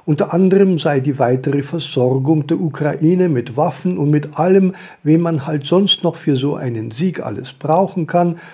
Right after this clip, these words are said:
auch nach Beendigung der U-S-Hilfe auf alle Zeiten sichergestellt. Die Deutschen machten, wie im Lauf des Experiments eindrucksvoll bewiesen, sowieso immer alles mit, was ihnen befohlen wird.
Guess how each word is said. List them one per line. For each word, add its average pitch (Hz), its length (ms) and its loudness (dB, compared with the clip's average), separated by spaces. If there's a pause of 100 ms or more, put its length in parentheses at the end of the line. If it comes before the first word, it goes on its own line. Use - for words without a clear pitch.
(240)
auch - 320 -2
nach 170 340 0
Beendigung 156 760 0
der 147 140 0
U-S-Hilfe 131 840 -2 (260)
auf - 300 -10
alle 185 360 0
Zeiten 104 640 -8
sichergestellt. 117 1080 -12 (680)
Die 160 80 -2
Deutschen 180 440 2
machten, 170 520 0 (300)
wie 160 140 -2
im 165 140 2
Lauf 160 260 0
des 160 200 -2
Experiments 147 800 -2
eindrucksvoll 147 640 0
bewiesen, 156 520 -2 (180)
sowieso 160 540 2
immer 127 340 -2
alles 117 340 -6
mit, 143 260 -2
was 131 200 -4
ihnen 120 340 -6
befohlen 123 580 2
wird. 107 200 -6